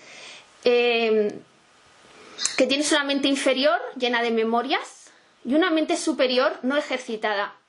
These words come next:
La unión entre esa mente inferior y esa mente superior, que es el Espíritu Santo,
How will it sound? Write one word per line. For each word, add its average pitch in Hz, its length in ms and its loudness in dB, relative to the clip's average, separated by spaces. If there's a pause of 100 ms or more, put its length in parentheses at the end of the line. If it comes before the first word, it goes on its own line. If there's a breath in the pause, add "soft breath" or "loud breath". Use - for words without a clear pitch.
(480 loud breath)
La 262 120 2
unión 311 200 2
entre 339 320 0
esa 330 200 -2
mente 339 260 -2
inferior 285 840 0
y 247 140 -6
esa 254 180 -4
mente 247 220 -4
superior, 233 500 -2
que 262 100 -8
es 220 120 -10
el 214 80 2
Espíritu 262 400 -4
Santo, 269 420 -2